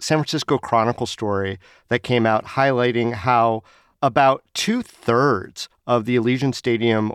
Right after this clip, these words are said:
workforce are not unionized, uh, and some real big horror stories about the, uh, the folks,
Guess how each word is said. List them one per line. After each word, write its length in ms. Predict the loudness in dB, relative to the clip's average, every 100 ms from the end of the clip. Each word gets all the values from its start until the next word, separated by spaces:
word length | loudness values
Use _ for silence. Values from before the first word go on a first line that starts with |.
| -2
workforce 600 | -2 -2 -4 -6 -6 -8 -6
are 120 | -4
not 420 | -2 0 0 -2
unionized, 800 | -2 2 2 2 -2 -6 -10 -18 -20 -20 -4
uh, 220 | 0 0 0
and 180 | -4 -2
some 220 | -2 0
real 380 | 2 2 0 -6 _
big 240 | 0 0 -2
horror 300 | -2 0 0
stories 420 | -2 -2 -2 -4
about 520 | -8 -4 -2 -2 -4 _
the, 280 | -2 0 0
uh, 200 | 0 -2 -4
the 80 | -4
folks, 440 | 0 0 -2